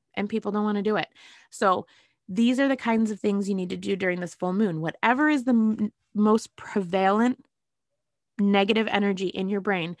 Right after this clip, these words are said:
flip it and then take action behind it. So it doesn't have to be time for you.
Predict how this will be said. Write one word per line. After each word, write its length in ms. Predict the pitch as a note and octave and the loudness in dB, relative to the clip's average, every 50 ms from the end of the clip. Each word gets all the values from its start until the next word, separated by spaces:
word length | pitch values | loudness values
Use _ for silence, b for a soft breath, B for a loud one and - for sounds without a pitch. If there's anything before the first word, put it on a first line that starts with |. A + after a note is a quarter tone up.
| B B B B B B B | B B B B B B B
flip 400 | _ _ - G3+ G3+ G#3 G#3+ - | _ _ -4 -2 0 0 0 0
it 320 | C4 C4+ E4 F4+ _ _ b b b b b b b _ G#3 | 0 0 -2 -4 _ _ b b b b b b b _ -2
and 100 | G3+ G#3 | 0 0
then 200 | G#3 G3 F#3+ F3+ - | 0 0 -2 -4 -8
take 300 | - - - A#3 A#3 - - | -12 -6 -2 -2 -2 0 0
action 400 | G3 G3+ G#3 - - - G3 F#3+ | 0 0 0 -2 -2 -4 -2 -2
behind 340 | F3+ E3+ D3+ - E3+ D#3+ E3 | -2 -4 -4 -6 -6 -6 -6
it. 140 | - - - | -8 -10 -8
So 120 | - F#3 | -6 -4
it 60 | F#3 | -4
doesn't 160 | G3 G#3+ A3 A3 | -2 -2 -2 0
have 180 | A3 B3+ B3 - | 0 0 0 0
to 60 | B3 | 0
be 120 | B3 A#3+ | 0 0
time 480 | - - - B3+ A#3 G3+ E3 E3+ E3+ E3 _ _ _ _ _ | 0 0 0 2 2 2 0 -4 -6 -10 _ _ _ _ _
for 140 | - F#3+ F#3 | -2 -2 0
you. 400 | F3+ F3 D3+ D#3 D#3 D#3+ E3+ | 0 0 0 0 -2 -2 -4